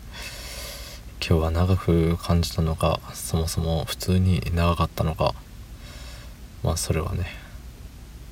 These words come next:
おそらく後者だと思うんですけれども、はい、疲れました。そんな本日、えー、六月一日水曜日、二十三時三十五分でございます。ほい。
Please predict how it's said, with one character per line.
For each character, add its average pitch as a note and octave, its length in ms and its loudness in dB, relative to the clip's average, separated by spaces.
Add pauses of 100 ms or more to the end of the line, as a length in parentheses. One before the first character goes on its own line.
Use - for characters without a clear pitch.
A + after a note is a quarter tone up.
お - 80 2
そ - 140 4
ら F2+ 80 0
く - 140 -10
後 - 200 2
者 - 140 0
だ F2 60 -2
と F2+ 120 -2
思 E2 120 -2
う D#2+ 40 0
ん D#2+ 40 -2
で F#2 60 -2
す - 120 -6
け - 80 -2
れ - 60 -4
ど - 100 -4
も、 A2 140 -8 (960)
は - 200 -2
い、 - 100 -4 (680)
疲 - 220 0
れ E2+ 80 0
ま F2 120 -2
し - 100 -4
た。 - 120 -10 (1200)
そ - 160 4
ん F#2 60 8
な F2+ 60 4
本 F2+ 160 4
日、 - 260 -6
え D#2 760 0
ー、 - 20 0
六 F2+ 220 2
月 F#2 300 4
一 D#2+ 140 2
日 - 80 -2
水 E2+ 200 4
曜 - 100 2
日、 - 100 -4 (120)
二 F#2 200 6
十 D#2 100 2
三 D#2 220 0
時 D#2+ 80 -2
三 D#2+ 160 0
十 - 80 0
五 D#2+ 80 2
分 D#2+ 160 0
で F2+ 80 4
ご E2 100 2
ざ C#2 100 0
い B1+ 60 0
ま B1+ 140 0 (520)
す。 - 220 -2 (320)
ほ - 140 2
い。 - 60 -2